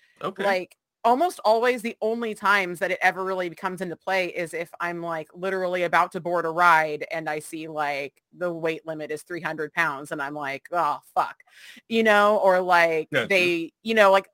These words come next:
Speaker 2: times where I, like, literally can't fit places or stuff like that. But even if I go to a restaurant and I, like, I can't fit into a chair 'cause my butt is too glorious,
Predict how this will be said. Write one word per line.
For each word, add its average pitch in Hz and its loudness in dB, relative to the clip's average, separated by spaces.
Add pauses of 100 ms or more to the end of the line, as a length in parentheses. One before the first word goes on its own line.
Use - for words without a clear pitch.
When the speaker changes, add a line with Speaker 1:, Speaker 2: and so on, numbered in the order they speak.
(120)
Speaker 2:
times 254 0
where 214 0
I, 190 4
like, 190 0
literally 185 -4
can't 175 -6
fit - -4
places 156 -6
or 165 -8
stuff 170 -6
like 165 -4
that. 160 0
But - -8
even 302 -4
if 247 -2
I 233 6
go 220 0
to 226 0
a 175 -2
restaurant 240 -2
and 185 0
I, 175 2
like, 175 -2
I 175 -10
can't 185 -6
fit 190 -4
into 185 -8
a 170 -8
chair 175 -6
'cause - -18
my 175 -4
butt 160 -2
is 170 -18
too 180 -8
glorious, 185 -6